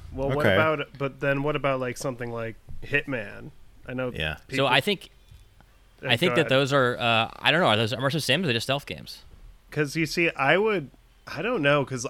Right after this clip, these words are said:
Speaker 1: I would call Hitman an immersive sim because my definition that I've defined for myself is you have a goal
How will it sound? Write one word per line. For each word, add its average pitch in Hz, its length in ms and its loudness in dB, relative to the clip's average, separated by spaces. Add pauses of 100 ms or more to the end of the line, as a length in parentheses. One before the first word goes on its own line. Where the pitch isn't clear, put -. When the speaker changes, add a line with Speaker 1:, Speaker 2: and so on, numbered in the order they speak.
Speaker 1:
I 131 120 4
would 196 180 0
call 135 280 2
Hitman 120 640 -4 (300)
an 127 100 -6
immersive 117 480 -6
sim 117 320 -8
because 117 340 -6
my 139 340 4
definition 139 600 -2
that 120 160 -4
I've 117 200 0
defined 117 520 -6
for 123 100 -10
myself 113 640 -6
is 110 400 -6 (500)
you 127 140 -2
have 139 160 4
a 147 40 0
goal 127 680 4